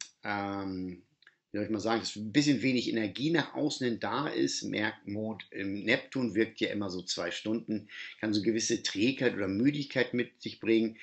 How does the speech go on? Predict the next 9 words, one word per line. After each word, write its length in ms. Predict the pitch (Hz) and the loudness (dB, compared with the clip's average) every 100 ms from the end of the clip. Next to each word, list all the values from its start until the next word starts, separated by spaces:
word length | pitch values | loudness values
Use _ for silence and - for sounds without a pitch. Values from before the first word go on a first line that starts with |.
| - - | -18 -10
Eine 100 | 101 | -8
gute 260 | - 151 151 | 2 2 2
Konstellation 880 | 127 120 110 107 - - 113 123 117 | 0 0 0 0 0 2 2 2 0
zur 160 | 110 | 0
Meditation, 960 | 110 113 - 98 - 98 104 120 127 113 | 2 0 -2 -6 -2 0 2 2 0 -2
zum 300 | - 101 90 - - | -4 -4 -6 -10 -2
inneren 420 | 117 120 98 98 | 2 4 2 0
Stille 540 | - - 120 131 98 | -2 2 6 6 6
werden. 580 | 95 90 90 98 123 | 2 0 -2 -2 -4